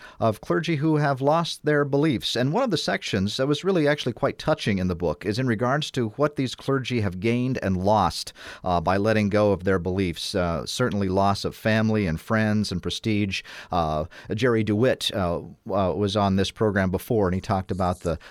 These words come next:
all the various losses that he l-, had when he w-, went through all of this. But there's also a liberation of, of sort. Uh, uh, wh-, what did you make, um, in, in,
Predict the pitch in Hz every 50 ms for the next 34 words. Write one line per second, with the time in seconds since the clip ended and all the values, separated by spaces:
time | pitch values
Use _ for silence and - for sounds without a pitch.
0 | - - - 76 73 76 95 98 123 135 139 127 104 92 - 104 98 87 87 82
1 | - 95 - - 87 80 - 120 120 110 95 92 - - - 87 95 95 85 78
2 | 80 78 82 87 90 98 101 98 95 90 69 60 92 101 85 82 101 101 92 -
3 | - 123 117 104 90 85 80 82 73 76 78 73 - - - - - _ - -
4 | - - - 170 123 139 135 - - 160 196 233 233 - - 165 131 117 120 127
5 | - - 110 110 110 120 139 - 170 147 139 147 160 156 - - 92 76 67 69
6 | - _ - - - 95 85 80 80 - - - 92 87 78 - - - 98 85
7 | 69 60 - - _ - - - - 104 104 98 90 90 80 - - 101 107 101
8 | 101 95 - - - - 180 220 254 277 247 185 214 196 180 147 135 - - -
9 | - - - - 123 113 104 98 95 95 104 113 - _ _ _ _ - - -
10 | - 117 123 117 120 131 123 120 120 113 107 -